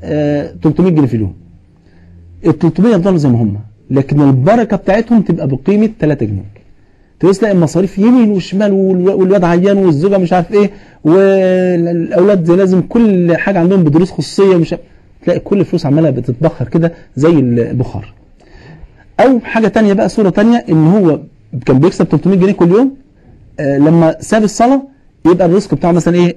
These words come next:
آه، خمسين جنيه في اليوم، وهو بيعمل كده عشان يوفر وقت عشان يقدر يكسب أكتر، فساب الصلاة، فربنا سبحانه وتعالى يعامله بنقيض القصد عياذا بالله. يبقى: "وإن العبد لا يحرم الرزق بالذنب يصيبه". وسبحان الله، <laughs> يعني أنت لما حتى تيجي تتعامل مع الناس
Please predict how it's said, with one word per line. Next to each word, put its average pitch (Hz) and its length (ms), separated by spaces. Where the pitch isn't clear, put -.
آه، 185 120
خمسين 160 380
جنيه 120 100
في - 100
اليوم، 101 140
وهو 180 340
بيعمل 160 340
كده 202 160
عشان 175 200
يوفر 214 500
وقت 190 340
عشان 156 260
يقدر 180 300
يكسب - 260
أكتر، 240 320
فساب 202 280
الصلاة، 233 300
فربنا 170 400
سبحانه 156 200
وتعالى 151 180
يعامله 151 280
بنقيض 139 460
القصد 110 340
عياذا 143 260
بالله. 135 360
يبقى: 127 220
"وإن 170 260
العبد 143 280
لا 139 120
يحرم 139 260
الرزق 147 240
بالذنب 156 500
يصيبه". 113 280
وسبحان 180 340
الله، 202 240
<laughs> - 100
يعني 147 260
أنت 175 180
لما 143 180
حتى 190 260
تيجي 170 160
تتعامل 151 240
مع 123 100
الناس 147 320